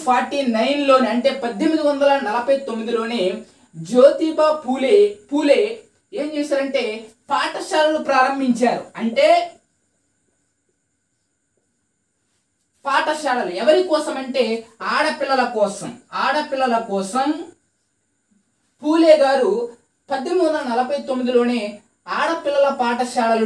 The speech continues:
లేదా దళితుల పాఠశాలలు, దళితుల కోసం పాఠశాలలు ప్రారంభించారు. ఎందుకంటే ఆ రోజుల్లో ఆడపిల్లలు చదువుకోవడానికి అవకాశం లేదు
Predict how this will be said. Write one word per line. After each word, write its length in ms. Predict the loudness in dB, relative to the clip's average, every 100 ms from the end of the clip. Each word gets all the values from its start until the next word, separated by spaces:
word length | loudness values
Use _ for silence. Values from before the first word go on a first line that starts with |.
| 6
లేదా 200 | 6 6 2 2
దళితుల 380 | 2 0 2 2 2
పాఠశాలలు, 720 | -2 -2 -4 -2 0 2 2 2
దళితుల 340 | 0 0 -2 -2 -2
కోసం 300 | -2 -2 -4 -4 -8 -18 _
పాఠశాలలు 760 | -6 -4 -6 -6 -2 0 0 0 -2 -10 -16 -6
ప్రారంభించారు. 640 | -2 -2 -2 -4 -4 -4 -6
ఎందుకంటే 440 | -6 -6 -4 -2 -2 -6 -14 -6 -4
ఆ 20 | 4
రోజుల్లో 460 | 4 4 0 2 2 2 -2
ఆడపిల్లలు 480 | -4 -4 2 2 2 -2
చదువుకోవడానికి 880 | -4 -4 -2 0 0 -2 -4 -8 -8 -8 -12 _ -6
అవకాశం 540 | -4 -2 -2 -4 -4 -4 2
లేదు 240 | 2 2